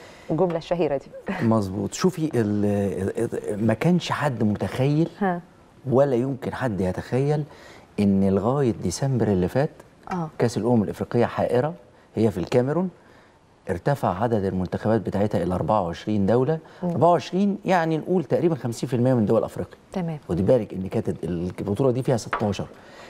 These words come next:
Speaker 2: يعني ستاشر بالنسبة لأربعة وخمسين دولة منضمة للاتحاد الأفريقي، يعني أقل من، قليلًا من التلت يعني.
Speaker 1: أيوة.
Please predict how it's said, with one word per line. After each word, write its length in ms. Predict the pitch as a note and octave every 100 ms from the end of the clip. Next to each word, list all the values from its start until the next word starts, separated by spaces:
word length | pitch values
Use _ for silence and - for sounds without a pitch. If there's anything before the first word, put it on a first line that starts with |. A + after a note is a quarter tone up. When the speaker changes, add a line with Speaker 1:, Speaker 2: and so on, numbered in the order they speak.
| -
Speaker 2:
يعني 220 | F2+ F#2
ستاشر 480 | G2 G#2 - D3 B2+
بالنسبة 380 | F#2 A#2+ C#3 B2
لأربعة 300 | G#2+ - C3
وخمسين 480 | G#2+ G#2 F2+ - A2
دولة 260 | A2 G#2+ F#2
منضمة 420 | F2 F2+ G#2 G2+
للاتحاد 360 | E2 - G#2+
الأفريقي، 480 | G2+ - - B2 D#3+ D#3 - - - -
يعني 480 | C#3+ D3 C3 B2+ B2
أقل 300 | A2+ A2 B2+
من، 100 | A2 - -
قليلًا 300 | - A#2 A#2
من 180 | G2+ G2
التلت 680 | G2+ E2+ F2+ - G2+ F2+ -
يعني. 200 | C#3 - - - - - G3
Speaker 1:
أيوة. 220 | F3